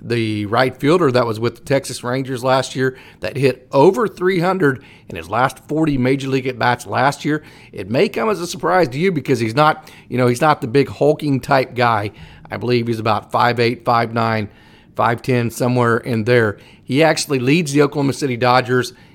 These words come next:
in slugging percentage at five thirty-one and doubles with twelve. So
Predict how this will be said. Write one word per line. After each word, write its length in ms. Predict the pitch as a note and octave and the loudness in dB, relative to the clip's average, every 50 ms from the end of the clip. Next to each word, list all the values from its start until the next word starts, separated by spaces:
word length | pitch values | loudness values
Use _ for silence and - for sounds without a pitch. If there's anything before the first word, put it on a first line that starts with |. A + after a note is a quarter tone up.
| - _ | -20 _
in 160 | - D#2+ D#2 | -18 -14 -12
slugging 480 | - - - A#2 A#2+ D3+ G3+ A3 G3 C#3+ | -10 -10 -4 -2 0 0 0 -2 -6 -8
percentage 640 | - D3 - - - C#3+ C#3 C#3 C3+ B2+ - - - - - _ - - | -8 -8 -6 -4 -2 0 2 2 0 0 -2 -8 -18 -20 -20 _ -20 -16
at 260 | - F2+ D2+ - - | -14 -14 -14 -10 -4
five 300 | - A#2 A#2+ B2+ B2 - | 0 2 2 2 0 0
thirty-one 680 | - C3 B2 B2 A#2 A2+ B2 B2 B2+ B2+ B2 A#2+ - - - - - - | 0 2 2 2 2 0 2 2 2 2 2 0 -4 -8 -16 -20 -20 -18
and 240 | - - F2 F2 F2+ G#2 | -14 -14 -12 -8 -4 0
doubles 500 | C3+ D#3 D#3+ D3 C3+ C3 C3 B2+ - - - - - - - - | 2 2 2 4 2 0 0 -2 -6 -12 -18 -20 -20 -20 -20 -10
with 280 | - A#2+ B2+ B2+ B2 - | -4 0 0 0 0 -2
twelve. 520 | - - B2+ B2 A#2+ G#2+ F#2 E2 E2 E2 | -2 0 2 4 4 4 2 -2 -4 -8
So 280 | - - A#2 G#2 G2+ | -8 -6 -6 -6 -8